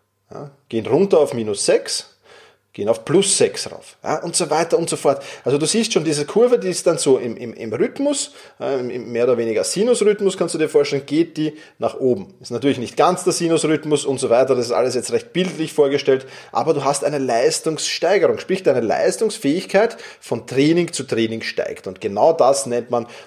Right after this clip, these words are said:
das Superkompensationsprinzip. Das heißt, du solltest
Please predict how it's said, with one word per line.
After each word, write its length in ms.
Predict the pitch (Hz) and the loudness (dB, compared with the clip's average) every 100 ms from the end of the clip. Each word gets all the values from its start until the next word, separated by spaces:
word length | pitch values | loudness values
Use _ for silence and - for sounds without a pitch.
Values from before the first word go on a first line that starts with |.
| _ | _
das 300 | 107 101 - | -4 -4 -6
Superkompensationsprinzip. 2250 | - - 156 147 147 139 - - - 120 113 117 - 107 - 98 104 - - 87 - 151 202 - - - | -6 -4 -4 0 2 2 -4 -10 -2 0 2 0 0 -2 -2 -4 -6 -8 -12 -12 -6 -2 -2 -4 -18 -10
Das 140 | 113 | -2
heißt, 260 | 113 135 - | 2 2 2
du 40 | |
solltest 520 | 120 127 131 131 131 | 0 2 4 2 0